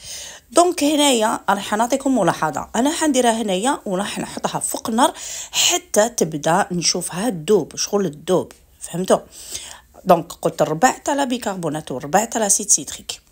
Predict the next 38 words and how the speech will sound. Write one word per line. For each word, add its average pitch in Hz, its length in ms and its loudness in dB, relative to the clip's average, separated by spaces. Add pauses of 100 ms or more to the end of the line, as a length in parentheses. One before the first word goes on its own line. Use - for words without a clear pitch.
(480)
وقلت 254 680 -4
باللي، 160 480 -8 (180)
آه، 160 220 -4
لا 151 180 0
بيكربونات 226 800 -2
الي 160 160 -6
تري 233 300 0
امبورطون 220 320 -4
سيرتو 180 300 -4
في 220 120 -4
الديبي 190 300 -4
كي 196 120 -6
نجي 214 120 -2
راح 208 220 -6
نديروها 170 340 -6
فوق - 200 -4
النار، 226 240 -4 (460)
راح 196 160 -2
تعطي 135 260 -8
لو 143 280 -6
غو، 160 100 -8 (100)
هي 196 160 0
اللي 233 120 -2
تعطي 208 240 -2
لو 170 240 -2
غو، 233 80 -6
تعطي 185 260 -8
هذيك 214 320 -4
الرطابه 196 520 -2
باش 233 200 -4
يرطب 170 340 -6
لكم 262 260 -6
هذاك 175 200 -8
الفرماج 226 420 -8
ما - 80 -10
يجيكمش 233 380 -4
حرش. - 460 -4 (600)
فوالا، 165 400 -2